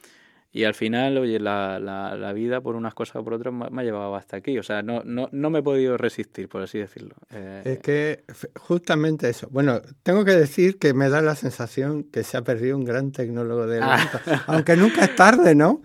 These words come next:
Speaker 1: <laughs> No,
Speaker 2: En
Speaker 1: nunca,
Speaker 2: esta cosa,
Speaker 1: bueno, de
Speaker 2: nunca
Speaker 1: hecho,
Speaker 2: es tarde.
Speaker 1: de hecho, gran parte de, del, de las cosas, una, una parte importante de las cosas que he hecho en, en la tesis doctoral, al final, de cierta manera, vienen influenciadas por la tecnología de alimentos.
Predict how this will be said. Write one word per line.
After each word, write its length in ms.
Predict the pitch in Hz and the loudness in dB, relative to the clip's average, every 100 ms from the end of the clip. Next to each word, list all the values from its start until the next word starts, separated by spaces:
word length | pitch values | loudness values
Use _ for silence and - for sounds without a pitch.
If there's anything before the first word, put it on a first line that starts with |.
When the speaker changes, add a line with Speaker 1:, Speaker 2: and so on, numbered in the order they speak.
| - | -12
Speaker 1:
<laughs> 100 | - | -10
No, 240 | 139 151 | 0 4
Speaker 2:
En 80 | 165 | 6
Speaker 1:
nunca, 160 | 196 190 | 6 6
Speaker 2:
esta 120 | 180 | 6
cosa, 80 | 202 | 4
Speaker 1:
bueno, 280 | 165 185 131 | 4 4 6
de 140 | 117 | 6
Speaker 2:
nunca 160 | 180 175 | 8 8
Speaker 1:
hecho, 120 | 208 | 6
Speaker 2:
es 80 | - | 10
tarde. 460 | 175 196 349 135 | 8 8 4 2
Speaker 1:
de 140 | 135 120 | 4 2
hecho, 260 | 120 143 | 4 4
gran 240 | 135 131 135 | 4 4 4
parte 460 | 131 127 127 131 | 4 4 4 4
de, 880 | 120 117 113 107 104 101 104 113 110 - | 6 6 4 0 -2 -4 -6 -10 -12 -12
del, 640 | 104 101 98 95 95 104 | -8 -8 -8 -10 -12 -12
de 100 | 104 | -10
las 160 | 101 95 | -8 -8
cosas, 440 | - 113 - 110 107 | -8 -8 -6 -6 -6
una, 180 | 113 104 | -6 -6
una 180 | 104 101 | -6 -2
parte 180 | 113 127 | -2 -2
importante 540 | 127 117 - 135 135 | 0 -2 0 -2 2
de 80 | 123 | 0
las 140 | 120 117 | 0 -2
cosas 320 | 120 - 113 | -6 -6 -6
que 200 | - 107 | -2 -2
he 20 | |
hecho 300 | 107 - 131 - - _ _ _ | -4 -6 -8 -10 -20 _ _ _
en, 460 | 117 113 107 98 - | -8 -6 -6 -8 -10
en 140 | 107 | -8
la 80 | 98 | -4
tesis 280 | 110 - 110 | -4 -6 -6
doctoral, 460 | 110 104 110 127 - _ _ _ _ _ _ - | -4 -2 0 -2 -4 _ _ _ _ _ _ -16
al 120 | 101 | -12
final, 500 | 107 107 120 123 120 | -4 0 2 2 -2
de 360 | - - 98 98 | -12 -14 -12 -8
cierta 280 | - 113 | -4 -2
manera, 240 | 123 123 120 | 0 2 2
vienen 200 | 123 123 | 2 -2
influenciadas 480 | 117 120 110 123 120 | -4 -6 -2 -2 0
por 100 | 120 | -2
la 80 | 110 | -2
tecnología 360 | 113 107 123 | -4 -6 -4
de 60 | 110 | -4
alimentos. 480 | 107 104 98 92 | -4 -8 -10 -14